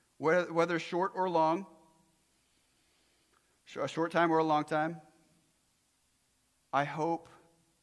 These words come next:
uh, I would to God that not only you, but all who hear me this day might become such as I am without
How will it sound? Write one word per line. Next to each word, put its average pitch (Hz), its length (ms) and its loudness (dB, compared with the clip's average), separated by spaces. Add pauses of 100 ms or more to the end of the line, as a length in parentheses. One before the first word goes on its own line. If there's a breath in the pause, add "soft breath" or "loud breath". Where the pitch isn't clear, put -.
(1300)
uh, 147 40 -4
I 131 220 4
would 160 280 0
to 165 100 -4
God 151 400 4
that - 400 -2
not 151 220 2
only 151 240 -2
you, 143 180 -2
but 139 200 -8
all 143 360 0
who 147 200 -12
hear 139 360 -6
me 139 120 -2
this 135 220 -10
day 127 240 -6
might 123 200 -4
become 120 340 -10
such 107 260 -12
as 107 160 -14
I 107 200 -8
am 107 160 -8
without 104 480 -8